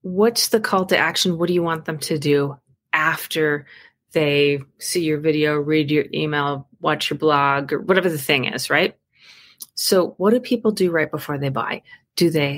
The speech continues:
have a sample, have a trial, get on a call with you, um, get a report? I, what, what's the thing that they do right before they buy? And what do you want people to do next? Now, maybe that's the same thing,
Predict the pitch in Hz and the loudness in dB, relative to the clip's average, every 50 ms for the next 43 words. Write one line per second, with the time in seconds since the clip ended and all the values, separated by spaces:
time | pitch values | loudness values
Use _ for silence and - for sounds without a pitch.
0 | 139 - - - 156 147 143 139 135 139 - - 180 202 208 208 - 208 202 196 | -8 -8 -4 -2 -2 -2 -2 -4 -4 -2 -2 -2 -2 -2 -2 -2 0 0 0 0
1 | 196 196 196 190 185 - - - - - - - - - 196 190 190 185 185 185 | 0 0 -2 -2 -2 -2 -4 -4 -4 -6 -6 -6 -2 0 0 0 2 0 0 -2
2 | 185 180 180 180 175 156 151 151 151 143 127 - - - - - - 196 196 196 | -2 0 0 0 0 0 0 0 0 0 -2 -4 -6 -6 -6 -4 -2 0 2 2
3 | 202 196 190 190 190 - 190 185 185 180 180 180 175 180 180 175 175 - - - | 2 2 2 0 0 0 0 0 2 2 2 2 4 4 4 2 2 0 -8 -14
4 | - - - - - _ 160 151 147 143 131 131 135 143 147 - _ 214 - _ | -14 -16 -16 -18 -16 _ -8 -6 -6 -6 -6 -6 -8 -10 -14 -18 _ -20 -20 _
5 | _ _ _ - 196 185 175 156 - - - - 254 254 240 233 226 226 226 226 | _ _ _ 0 2 2 2 2 0 -2 0 2 4 4 4 4 4 2 2 2
6 | 226 226 226 226 214 220 220 214 - - - - - 180 180 - - - 254 262 | 4 4 4 6 4 4 2 0 -4 -8 -6 -4 -2 -2 -2 -2 2 2 4 4
7 | 262 262 - 220 269 269 - - - 269 233 - 240 220 208 202 190 180 - - | 4 2 2 0 0 0 0 -2 -2 -2 0 2 2 2 2 2 0 -2 0 -2
8 | 170 165 151 151 135 110 - - _ _ _ 165 165 156 - 151 - - 156 143 | -2 -2 -2 -4 -6 -6 -8 -10 _ _ _ -4 -2 -2 -4 -8 -8 -8 -8 -8
9 | 139 147 143 139 - 139 139 147 185 247 285 285 - _ _ _ - - - - | -6 -10 -12 -12 -10 -8 -6 -4 -4 -4 -4 -6 -8 _ _ _ -20 -20 -20 -20
10 | - - - - - - - - - - - - - - _ _ _ _ - 214 | -18 -18 -18 -18 -18 -18 -18 -18 -18 -20 -16 -14 -16 -16 _ _ _ _ -2 0
11 | 214 214 214 208 208 208 208 208 208 208 202 202 - - - _ _ _ _ - | 2 2 2 2 2 2 0 0 0 0 -2 -4 -6 -10 -14 _ _ _ _ 0
12 | 226 233 233 247 233 226 226 220 214 208 - - 208 190 196 196 185 175 185 180 | 0 0 2 0 0 0 0 0 0 -2 -4 -6 -6 -6 -4 -4 -4 -2 0 0
13 | 180 180 165 - - - - 175 170 185 202 214 254 214 226 220 220 - - 214 | 0 0 -2 -2 -4 -6 -6 -4 -2 0 2 2 2 2 0 0 -2 -4 -6 -4
14 | 208 - 214 208 196 190 - 202 - - - 135 | -2 0 0 0 0 0 -2 -2 -2 -2 -6 -12